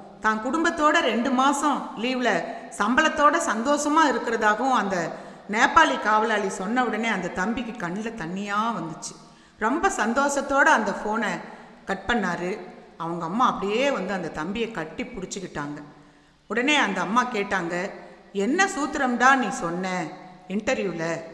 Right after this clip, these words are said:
அப்படின்னு சொல்லி கேட்டாங்க. அந்த சூத்திரத்தை பத்தி அவங்க அம்மாவுக்கு தெரியுமா இல்லையா அப்படின்னு கூட அந்த தம்பிக்கு தெரியாது. இருந்தாலும் கூட அந்த தம்பி அவங்க அம்மாவை கட்டி அணைச்சி அந்த அம்மா காதுல பதிவு பண்ணாரு, "Be kind" என்று.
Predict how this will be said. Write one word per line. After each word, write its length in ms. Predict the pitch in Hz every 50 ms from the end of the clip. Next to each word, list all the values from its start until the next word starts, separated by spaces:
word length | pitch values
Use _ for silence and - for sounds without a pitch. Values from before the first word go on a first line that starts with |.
| - -
அப்படின்னு 300 | 170 175 175 240 247 247
சொல்லி 280 | 240 233 196 190 180 -
கேட்டாங்க. 440 | 180 175 170 - 156 151 151 156 151 - - - - - - - _ _
அந்த 200 | - 254 294 285
சூத்திரத்தை 540 | 269 - 330 392 - 403 440 320 247 277 202
பத்தி 200 | 226 226 - 285
அவங்க 240 | 269 233 202 190 180
அம்மாவுக்கு 400 | 170 196 240 254 254 240 - 233
தெரியுமா 560 | - 202 185 190 226 254 269 262 269 277 285
இல்லையா 520 | 277 240 190 196 202 208 202 196 180 156 - - -
அப்படின்னு 300 | 165 175 226 240 240 233
கூட 160 | 233 226 240 240
அந்த 160 | 208 196 160
தம்பிக்கு 460 | - - 170 180 208 247 - 220 -
தெரியாது. 680 | - 175 165 180 196 185 175 170 185 190 214 - - - - - - - - -
இருந்தாலும் 580 | 180 202 226 262 269 277 269 262 240 214 196 -
கூட 400 | 214 196 220 214 180 147 - -
அந்த 200 | - 175 180 180
தம்பி 360 | 175 - 175 180 220 233 247 208
அவங்க 260 | 180 160 165 160 160
அம்மாவை 300 | 156 170 202 208 208 - -
கட்டி 400 | - 160 156 - - - 269 240
அணைச்சி 520 | 180 156 170 190 185 - - 208 196 - - - - - - - -
அந்த 200 | - 170 180 175
அம்மா 300 | 165 175 233 269 262 254 233
காதுல 300 | 196 196 190 190 175 160 -
பதிவு 420 | 160 151 180 214 220 214 220 165
பண்ணாரு, 440 | 156 156 156 151 151 165 170 190 - - - - - - - - - - 160 143
"Be 300 | 170 185 196 196 - - - 175 147
kind" 380 | 143 147 151 151 147 143 - - - - - - - - -
என்று. 400 | - 170 170 170 160 143 - -